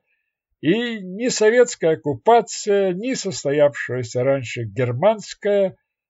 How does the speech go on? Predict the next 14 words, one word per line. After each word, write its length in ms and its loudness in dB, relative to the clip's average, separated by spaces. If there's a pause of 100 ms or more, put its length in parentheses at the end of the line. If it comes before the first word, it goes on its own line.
(220)
не 160 -8
смогли 520 -4
это 200 -6
изменить. 720 -6 (480)
Чехия 520 4
не 160 -2
только 520 0
не 200 -2
дала 460 4
свои 440 -4
войска 680 2
для 240 -4
миротворческой 1080 -4
операции, 840 0